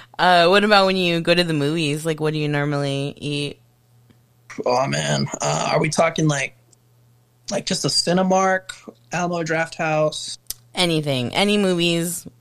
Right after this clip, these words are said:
Speaker 1: What do you go to? Even at home, like, what do you
Speaker 2: Even
Speaker 1: like?
Speaker 2: at home?
Speaker 1: Yeah,
Speaker 2: Ooh.
Speaker 1: when you pop in a movie and shit, like, what do you eat?
Speaker 2: Ah,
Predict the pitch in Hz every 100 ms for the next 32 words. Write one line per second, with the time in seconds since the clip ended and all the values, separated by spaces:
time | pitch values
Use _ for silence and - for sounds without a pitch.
0 | _ - 156 147 147 143 143 135 135 131
1 | 214 247 247 226 214 156 135 - - 165
2 | 160 165 165 165 160 175 180 180 185 196
3 | 196 - - 131 147 170 139 135 170 -
4 | 175 170 160 156 147 147 143 - 143 -
5 | 143 151 147 139 127 135 - - - -
6 | _ _ _ _ - - - -